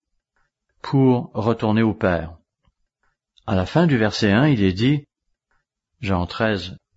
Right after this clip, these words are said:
verset un, Jésus, ayant aimé les siens qui étaient dans le monde, mit le comble à son amour pour eux. Il les aima donc jusqu'à la toute fin.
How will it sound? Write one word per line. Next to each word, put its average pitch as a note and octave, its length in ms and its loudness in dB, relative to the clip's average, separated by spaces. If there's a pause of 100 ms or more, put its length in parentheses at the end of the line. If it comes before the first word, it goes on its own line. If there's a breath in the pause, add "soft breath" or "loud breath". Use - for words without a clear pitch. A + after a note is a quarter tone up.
(240)
verset F#2 380 -4
un, A#2+ 260 0 (920)
Jésus, A#2 720 0 (500)
ayant F#2 340 2
aimé G2+ 340 2
les G#2+ 160 2
siens A#2+ 420 2
qui G#2 160 -6
étaient F2 300 -2
dans F#2+ 160 0
le G#2+ 160 0
monde, A#2 520 0 (560 soft breath)
mit B2+ 200 2
le B2+ 160 4
comble B2+ 640 2
à G2 100 -2
son G2 240 0
amour G#2 420 2
pour G2 280 0
eux. F2 180 -6 (760)
Il F#2+ 120 2
les F#2 240 2
aima F#2+ 260 2
donc G#2+ 400 0 (300)
jusqu'à G2 400 -2
la F2 100 0
toute B2+ 220 -4
fin. F2 320 -4